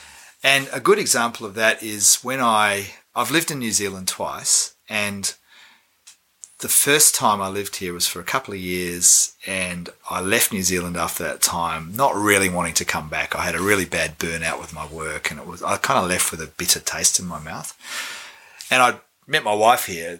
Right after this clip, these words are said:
at that time. We got married, and then I said, "Well, nah, let's go to Perth." And we decided to go and live back in Perth. And originally it was just for two years, and after two years, I was going, "Nah, can we stay a bit longer?"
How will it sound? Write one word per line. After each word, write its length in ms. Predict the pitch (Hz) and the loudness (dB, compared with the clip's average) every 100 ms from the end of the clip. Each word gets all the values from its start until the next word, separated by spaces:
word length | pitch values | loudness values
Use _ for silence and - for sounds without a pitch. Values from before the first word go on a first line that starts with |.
| - | -14
at 140 | 82 | -14
that 160 | 92 - | -6 -4
time. 320 | - 92 95 | -4 -6 -10
We 80 | 107 | -6
got 180 | 120 92 | -6 0
married, 360 | 104 98 87 | 0 0 -2
and 100 | 92 95 | -10 -14
then 180 | 90 98 | -14 0
I 40 | |
said, 200 | - 110 | 0 0
"Well, 140 | 113 _ _ | -8 _ _
nah, 240 | 120 127 104 | -2 0 0
let's 200 | 139 - | -2 -2
go 120 | 202 | -2
to 80 | - | -4
Perth." 420 | - 113 98 - | -4 -4 -4 -6
And 60 | 107 | -6
we 80 | |
decided 300 | 107 - 151 | 2 4 4
to 60 | 127 | 2
go 100 | 107 | -4
and 80 | 92 | -8
live 200 | 92 - | -12 -10
back 200 | 90 - | -10 -10
in 80 | 78 | -12
Perth. 480 | - 120 85 - - | -6 -6 -6 -8 -8
And 360 | 107 104 98 - - - | -6 -6 -8 -14 -16 -4
originally 320 | 113 143 139 | 2 4 4
it 40 | 107 | 2
was 200 | 98 - | 0 2
just 200 | 98 - | 0 0
for 80 | 92 | -2
two 220 | - 92 | -4 -2
years, 420 | 98 95 90 95 | -4 -4 0 -2
and 180 | 92 92 _ _ - | -2 -14 _ _ -6
after 280 | 110 - 92 | -6 -4 -8
two 180 | 101 | -6
years, 720 | 92 90 90 90 87 - - - - | -8 -8 -8 -2 2 2 0 -6 -16
I 120 | 78 | -12
was 140 | 82 | -10
going, 340 | - 80 78 95 | -8 -10 -12 -10
"Nah, 240 | 95 95 | -6 -4
can 120 | - | -4
we 60 | 180 | 0
stay 160 | - 120 | 0 0
a 20 | |
bit 120 | 73 | -4
longer?" 460 | 85 90 95 95 | -8 -6 -4 -4